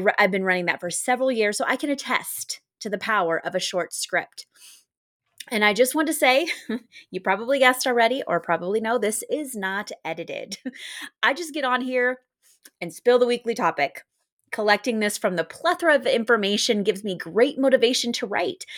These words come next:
Helping you really helps me too, really helps my writing adapt as well. So really helping you, helping me, <laughs> we all win, right?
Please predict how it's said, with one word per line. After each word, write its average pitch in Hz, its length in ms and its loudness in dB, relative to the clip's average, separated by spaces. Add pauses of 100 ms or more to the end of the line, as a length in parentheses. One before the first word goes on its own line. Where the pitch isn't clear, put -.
(180)
Helping 339 340 0
you 311 420 -2
really 247 220 8
helps - 280 0
me 247 160 0
too, 220 400 -2
really 262 240 6
helps 233 280 -2
my 240 160 0
writing 180 500 2
adapt 170 420 2
as 170 140 -4
well. 175 420 2 (800)
So 302 120 -8
really 349 360 4 (280)
helping 311 280 0
you, 320 280 0 (100)
helping 220 320 2
me, 226 320 2 (100)
<laughs> - 80 -10
we 381 80 0 (360)
all 539 180 2 (160)
win, 196 100 -4
right? 170 280 4